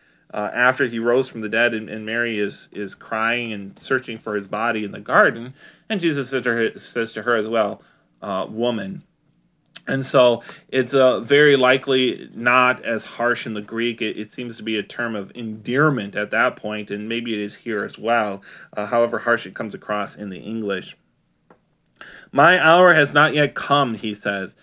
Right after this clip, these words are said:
Um, the fact that he's at the wedding feast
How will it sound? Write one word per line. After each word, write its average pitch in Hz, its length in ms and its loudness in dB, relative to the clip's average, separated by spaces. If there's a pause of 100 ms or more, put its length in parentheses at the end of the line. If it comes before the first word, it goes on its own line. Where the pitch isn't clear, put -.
(340)
Um, 101 340 -6 (500)
the 131 120 -2
fact 160 320 4
that 135 140 0
he's 117 260 -4
at 139 480 2 (100)
the 135 180 -2
wedding 147 360 0
feast 160 560 -6